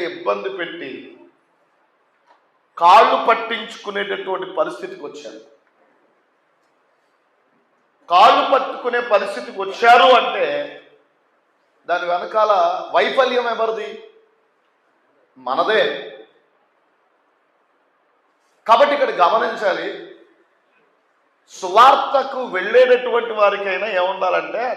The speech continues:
ధైర్యం ఉండాలి. ఏముండాలి? ధైర్యం ఉండాలి. నువ్వు నిలబడు,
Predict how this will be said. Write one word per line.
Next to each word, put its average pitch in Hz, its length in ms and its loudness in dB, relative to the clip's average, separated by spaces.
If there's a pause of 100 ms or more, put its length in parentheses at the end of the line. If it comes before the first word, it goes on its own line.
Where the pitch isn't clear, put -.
(140)
ధైర్యం 175 420 -6
ఉండాలి. - 280 -16 (1040)
ఏముండాలి? 170 360 -2 (1000)
ధైర్యం 214 440 2
ఉండాలి. 120 280 -10 (800)
నువ్వు 208 200 -6
నిలబడు, 269 460 6